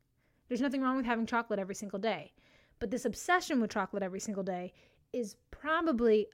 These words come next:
stemming from something else. And, like, let's have a discussion around that.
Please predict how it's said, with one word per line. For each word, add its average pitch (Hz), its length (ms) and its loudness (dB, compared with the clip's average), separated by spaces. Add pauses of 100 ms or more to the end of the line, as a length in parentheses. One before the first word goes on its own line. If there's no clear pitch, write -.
(280)
stemming 262 680 0
from 226 160 -2
something 214 320 -6
else. 294 340 -6
And, 262 120 -2
like, 233 100 -2
let's 262 160 -2
have 359 140 -2
a 349 40 0
discussion 285 380 -4
around 180 440 -4
that. 160 500 -10